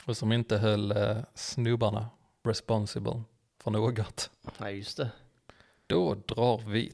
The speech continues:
Speaker 1: till Elias Njetski, som har lämnat två av fem. Jag tyckte att det var rörigt för att vara en dollarstore jämfört med Luleå och Uppsala. För att vara en dollarstore i Sverige,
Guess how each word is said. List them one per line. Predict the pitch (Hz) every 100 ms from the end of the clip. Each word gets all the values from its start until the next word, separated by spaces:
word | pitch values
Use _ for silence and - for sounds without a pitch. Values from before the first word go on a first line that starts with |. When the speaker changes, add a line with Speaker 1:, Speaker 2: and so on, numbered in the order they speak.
| - -
Speaker 1:
till | 123 117 95 - _ _ _
Elias | 131 123 147 113 107 - - -
Njetski, | 123 123 160 196 - - - 120 101 - _ _
som | 123
har | 104
lämnat | 104 101 104 - -
två | - - - - - _ -
av | 107 98
fem. | - - - - _ _ - _ _ -
Jag | 101 104
tyckte | 185 180 - 180
att | 147 -
det | 147
var | 143
rörigt | 113 123 107 - 143 - -
för | - 117
att | 113
vara | 117 120 107
en | 107
dollarstore | 107 113 107 - - - - -
jämfört | 110 110 107 - -
med | 107 107
Luleå | 110 113 107 104
och | - 107 107
Uppsala. | 131 151 - - - 123 - _ _ _ - -
För | - 120 110
att | 107
vara | 113 117 107 101
en | 104
dollarstore | 160 135 104 - 113 113 98
i |
Sverige, | - 120 131 101 82 120